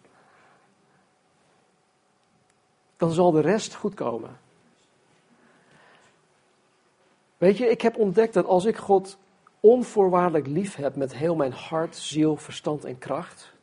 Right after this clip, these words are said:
en dat doe ik dat absoluut niet vol-, volmaakt. Ik maak er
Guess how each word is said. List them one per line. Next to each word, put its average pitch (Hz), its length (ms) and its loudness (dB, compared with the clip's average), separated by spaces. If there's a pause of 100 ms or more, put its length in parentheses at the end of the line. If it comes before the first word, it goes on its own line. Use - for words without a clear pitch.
(180)
en 131 120 -16
dat 131 120 -8
doe 131 100 -12
ik 127 80 -16 (100)
dat 131 140 -16 (220)
absoluut 139 460 -10
niet 135 240 -10
vol-, 131 300 -12 (680)
volmaakt. 131 680 -10 (760)
Ik - 60 -20
maak 143 240 -8
er 127 120 -10